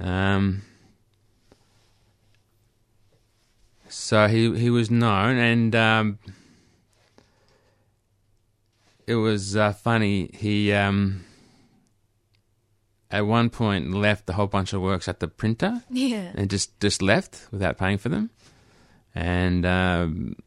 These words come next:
Speaker 1: so they were collected many, many, many years later.
Speaker 2: Ah.
Speaker 1: Yeah.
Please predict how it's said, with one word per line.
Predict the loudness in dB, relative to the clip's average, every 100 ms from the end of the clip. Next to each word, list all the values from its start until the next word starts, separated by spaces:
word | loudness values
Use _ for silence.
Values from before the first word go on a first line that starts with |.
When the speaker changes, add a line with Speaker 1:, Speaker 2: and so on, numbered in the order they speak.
| _ _ _ -10
Speaker 1:
so | -4 2
they | 4
were | 2
collected | 0 0 0 -2 0
many, | 0 2
many, | 0 0
many | 0 0 0
years | -2 -2
later. | 0 0 -2 -6 _ _ -20
Speaker 2:
Ah. | -14 -12 -14 -12 -8 -8 -8 -12 -14 -16 _ _ -10
Speaker 1:
Yeah. | -6 -6